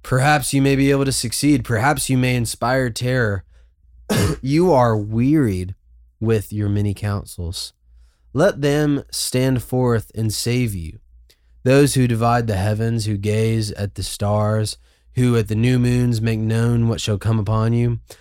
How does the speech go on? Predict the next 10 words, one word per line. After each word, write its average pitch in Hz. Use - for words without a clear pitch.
Behold, 117
they 127
are 135
all 127
like 107
stubble. 98
The 120
fire 139
consumes 113
them. 92